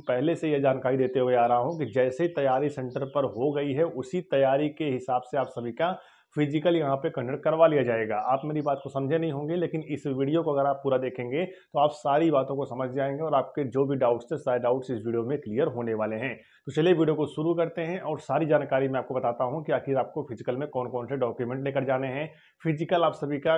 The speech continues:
कैसे होने वाला है, सब कुछ इस वीडियो में आपको जानकारी मिल जाएगी। लेकिन इस वीडियो को शुरू करने से पहले मैं आप सभी को बता दूं कि आप सभी अगर बीएसएफ हेड कांस्टेबल मिनिस्टर में सिलेक्शन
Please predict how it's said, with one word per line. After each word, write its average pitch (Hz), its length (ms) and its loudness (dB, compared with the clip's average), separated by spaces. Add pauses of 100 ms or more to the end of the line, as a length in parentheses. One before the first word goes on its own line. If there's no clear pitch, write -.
(140)
कैसे 135 260 0
होने 147 240 -2
वाला 139 260 4
है, 147 140 0
सब 139 360 -4
कुछ 160 200 -8
इस 117 140 -16
वीडियो 127 160 -2
में 123 80 -4
आपको 120 200 -6
जानकारी 113 400 -2
मिल 110 220 -10
जाएगी। 95 320 -16 (380)
लेकिन 156 240 -8 (100)
इस 170 160 -8
वीडियो 151 300 -2
को 160 140 -8
शुरू 151 240 -8
करने 147 220 -4
से - 80 -16
पहले 147 200 -4
मैं 139 80 -4
आप 135 80 -2
सभी 139 180 -6
को 139 60 -2
बता 135 240 0
दूं 147 140 -4
कि 147 100 -4
आप 135 120 2
सभी 139 240 -4
अगर 139 160 0
बीएसएफ 123 420 -6
हेड 127 140 -4
कांस्टेबल 131 480 -6
मिनिस्टर 127 460 -4
में 143 160 -2 (400)
सिलेक्शन 143 420 -6